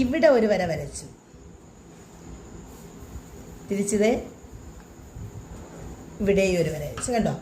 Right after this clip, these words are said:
അപ്പോൾ എന്താണ് നമ്മൾ ആദ്യം വരച്ച വര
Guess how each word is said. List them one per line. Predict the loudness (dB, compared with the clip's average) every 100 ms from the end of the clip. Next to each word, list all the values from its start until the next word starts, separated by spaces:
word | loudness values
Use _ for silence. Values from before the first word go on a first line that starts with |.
| -10 -18 -20 -4
അപ്പോൾ | 4 6
എന്താണ് | 8 6 2 -2 -8 -18 -20 -18 -8 -2
നമ്മൾ | 2 2 2 2 4
ആദ്യം | 4 4 4 4 6
വരച്ച | 4 4
വര | 4